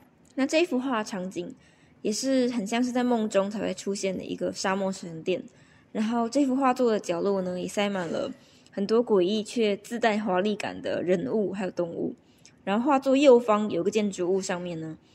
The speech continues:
挂着两只有点像是人鱼的女性，然后一只是金橘色的，一只是蓝紫色的。那这两个女性，她们的头发都向上飞梳，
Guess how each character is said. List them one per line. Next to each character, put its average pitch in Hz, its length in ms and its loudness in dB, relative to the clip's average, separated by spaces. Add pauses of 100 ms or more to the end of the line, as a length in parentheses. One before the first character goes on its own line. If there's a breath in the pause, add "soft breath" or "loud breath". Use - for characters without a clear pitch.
(340 soft breath)
挂 226 240 4
着 180 220 -2
两 165 200 -6
只 202 300 -2
有 220 80 4
点 202 120 2
像 214 180 -2
是 208 180 -6
人 175 180 0
鱼 170 160 -4
的 165 80 -4
女 160 180 -8
性， 170 300 -10 (320 soft breath)
然 180 100 -6
后 196 80 -2
一 - 120 -2
只 220 100 -4
是 226 100 -4
金 226 220 -2
橘 190 140 -6
色 175 200 2
的， - 160 -8 (140)
一 196 100 -6
只 185 140 -8
是 190 160 -8
蓝 170 240 -6
紫 156 160 -12
色 165 240 -4
的。 - 160 -12 (380 soft breath)
那 240 280 2
这 240 120 -4
两 226 120 4
个 190 80 0
女 175 160 -4
性， 208 300 -2
她 214 100 -8
们 202 100 -4
的 190 60 -4
头 180 200 -6
发 147 180 -6
都 170 180 -4
向 202 240 -4
上 185 260 -4
飞 165 180 -6
梳， 170 280 -8